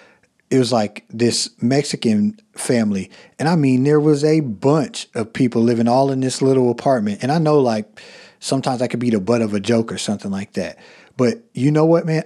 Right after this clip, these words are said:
I saw how, how they did it. Like, they took, and it could not have been comfortable. They took a, had a bunch of people. And then one day I saw a new car come in.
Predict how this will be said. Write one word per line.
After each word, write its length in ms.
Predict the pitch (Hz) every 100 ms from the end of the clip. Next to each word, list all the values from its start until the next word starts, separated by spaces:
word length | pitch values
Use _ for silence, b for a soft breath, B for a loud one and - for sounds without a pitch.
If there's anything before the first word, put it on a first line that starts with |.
| -
I 80 | 160
saw 360 | - 147 139
how, 360 | 127 127 120 117
how 180 | - 127
they 160 | 113 101
did 240 | 101 120
it. 180 | - - b b b b
Like, 220 | 117 104 - _
they 220 | 113 123
took, 380 | 123 139 - - - -
and 100 | 127
it 80 | 214 196
could 160 | -
not 160 | 254 247
have 60 | 202
been 140 | 214
comfortable. 600 | 202 208 196 95 - - b b b b
They 220 | 151 165
took 240 | 151 123
a, 60 | 95
had 180 | 120 101
a 40 |
bunch 300 | 87 143 160
of 60 | 160
people. 260 | 135 110
And 140 | 110 147
then 360 | 185 202 214 - b b b b b b _ _
one 300 | - 113 147
day 120 | 165 151
I 40 |
saw 280 | 147 156 147
a 40 |
new 160 | 139 147
car 300 | - 135 110
come 240 | - 92
in. 180 | 85 -